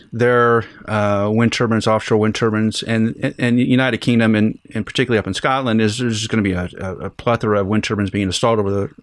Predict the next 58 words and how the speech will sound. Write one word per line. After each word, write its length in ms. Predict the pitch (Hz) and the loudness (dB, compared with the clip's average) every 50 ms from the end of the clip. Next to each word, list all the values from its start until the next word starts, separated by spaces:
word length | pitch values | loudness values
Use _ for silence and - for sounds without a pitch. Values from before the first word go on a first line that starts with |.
| _ - | _ -8
in 140 | - 120 110 | -4 -2 0
the 100 | 107 107 | 0 0
next 220 | 110 110 - - - | 0 -2 -2 -4 -4
couple 220 | - 117 - 107 | -4 -4 -2 -2
of 80 | 104 101 | 0 0
years, 360 | 131 156 151 131 120 - - - - - - - - - - - | 2 2 2 2 0 -2 -6 -12 -18 -20 -20 -20 -20 -14 -6 -2
and 140 | 123 127 | 0 2
they 60 | 123 120 | 4 4
needed 280 | 131 143 143 139 123 | 4 4 4 2 2
to 80 | - 120 | 0 -2
develop 460 | 101 104 107 113 113 131 135 131 - | -2 0 0 0 2 2 2 0 0
their 160 | - 113 107 | 0 0 2
own 240 | 110 117 117 117 113 | 2 2 2 2 2
internal 460 | 104 98 - - 135 123 120 113 110 | 2 0 0 0 2 2 4 2 0
framework 500 | 101 - - 131 143 160 135 120 110 - | 0 0 0 0 2 2 2 2 2 0
to 100 | - 120 | 0 -2
support 420 | 107 - 113 - - 165 190 - - | -2 -2 -2 0 2 0 0 2 0
that, 200 | 107 95 92 92 | -2 -2 0 0
and 140 | 104 104 | 0 2
all 160 | 113 113 113 110 | 2 2 2 2
the, 280 | 120 110 107 104 - - _ - | 2 2 2 2 0 -4 _ -10
uh, 80 | - - _ _ - - - | -10 -10 _ _ -20 -12 -6
all 140 | 117 117 117 | -4 -2 -2
the 100 | 110 107 | -2 -2
pieces 440 | - - - 143 135 - 127 104 107 | -2 0 0 0 0 2 0 0 0
around 560 | 98 98 104 117 120 131 139 139 127 113 98 | 0 0 2 2 2 2 2 2 2 0 0
just 340 | - - 110 - - _ _ - | 0 -2 -2 -2 -4 _ _ -4
putting 160 | 120 107 107 | -4 -2 -2
the 80 | 110 | -2
turbines 360 | - - 131 123 113 113 110 127 | -4 0 0 0 2 0 0 0
out 200 | 117 113 110 - | 0 -2 0 0
to 160 | 117 107 - - - - - - - - - - | -2 -2 -2 -4 -16 -16 -16 -16 -18 -16 -10 -4
off, 260 | - 113 110 - - - - | -4 -2 -2 -4 -6 -4 -2
off 260 | 120 117 - - _ _ _ _ | -2 -2 -2 -6 _ _ _ _
into 220 | - 113 104 - 104 | -4 -2 -2 0 -2
the 60 | 95 | -2
sea 280 | - - - 214 247 | -2 -2 0 2 2
out 220 | 220 113 107 104 - | 2 2 0 0 0
there. 260 | 127 113 110 107 - - - - - - - - - | 0 2 2 0 -2 -6 -16 -20 -20 -20 -20 -12 -6
And 160 | - 160 160 | -4 0 0
it's 140 | 175 160 - | 0 2 2
a 80 | 202 170 | 2 2
unique 380 | 180 180 180 185 208 208 - | 2 2 2 2 0 0 0
situation 560 | - 180 - - 143 147 147 143 139 - 123 | -2 -2 2 2 2 4 4 2 2 0 0
that 120 | 113 107 104 | 0 0 0
O 100 | - 120 | 2 2
R 180 | 120 117 113 | 2 2 2
E 80 | 113 110 | 0 -2
Catapult 640 | - - 123 113 113 110 - - 113 107 107 - - - | -4 -2 -2 0 0 0 0 0 0 0 0 -2 -6 -6
is 280 | - 113 110 95 - | -2 -2 0 0 2
in, 280 | 123 117 117 113 113 113 | 2 2 4 4 4 4
and, 140 | 110 113 123 | 2 2 2
and 160 | 120 117 110 | 2 2 2
the, 140 | 110 110 - | 2 0 -2
and 160 | - 123 117 110 | -2 -2 0 0
the 80 | 104 | 0
services 460 | 104 - - 147 135 127 117 - 117 | 0 2 2 2 2 0 0 0 0
that, 240 | 104 120 117 113 - | 2 0 0 0 -4